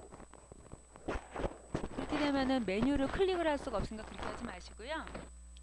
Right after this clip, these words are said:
어, 소믈리에란에 마우스를 대거나 와인의 종류의 마우스를 대면 그때 없어지도록 합시다.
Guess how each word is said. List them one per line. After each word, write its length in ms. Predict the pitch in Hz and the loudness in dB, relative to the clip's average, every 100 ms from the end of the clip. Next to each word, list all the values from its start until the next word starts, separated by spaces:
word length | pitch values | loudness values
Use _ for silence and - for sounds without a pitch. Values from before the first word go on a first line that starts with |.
| - - - | -16 -16 -16
어, 640 | 196 196 190 190 190 190 | -12 -10 -8 -8 -8 -6
소믈리에란에 840 | - 381 381 381 370 339 311 285 277 | -4 -4 -4 -4 -2 -2 -2 -2 -2
마우스를 540 | 202 202 - 214 214 | -2 -2 -4 -6 -10
대거나 640 | 208 190 190 202 294 359 - - | -10 -8 -8 -6 -6 -6 -10 -8
와인의 680 | - 202 226 226 226 214 214 | -2 -2 -2 -6 -8 -8 -10
종류의 500 | - 214 240 262 254 | -8 -6 -4 -2 -4
마우스를 600 | 214 180 190 - 196 196 | -4 -4 -6 -6 -6 -8
대면 460 | - 196 214 302 330 | -8 -6 -2 -2 -2
그때 240 | - 185 | -6 -4
없어지도록 600 | 170 - 180 165 - 160 | -6 -6 -8 -8 -8 -6
합시다. 380 | 202 - 170 | -6 -6 -10